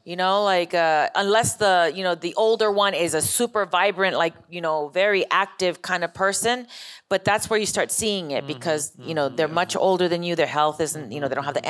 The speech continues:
Speaker 1: energy and
Speaker 2: Yeah. I just would encourage people to think about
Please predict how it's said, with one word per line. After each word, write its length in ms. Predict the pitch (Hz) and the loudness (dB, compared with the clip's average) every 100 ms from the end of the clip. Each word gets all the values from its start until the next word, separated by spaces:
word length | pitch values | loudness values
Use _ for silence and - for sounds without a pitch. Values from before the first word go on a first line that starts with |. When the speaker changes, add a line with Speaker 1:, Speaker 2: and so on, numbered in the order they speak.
| 160 | -2
Speaker 1:
energy 440 | 156 147 147 131 | -4 -4 -6 -4
and 380 | 127 147 143 139 | -4 -4 -8 -10
Speaker 2:
Yeah. 200 | 120 113 110 _ _ _ - - - | -8 -8 -14 _ _ _ -20 -10 -2
I 140 | 214 | -2
just 240 | 202 180 | 0 -2
would 240 | 180 156 165 | -2 -6 -8
encourage 440 | 175 151 170 143 | -10 -2 -2 0
people 180 | 156 151 143 | -2 -2 -2
to 60 | |
think 220 | - 147 | -4 -6
about 380 | 135 131 120 120 | 0 2 0 -2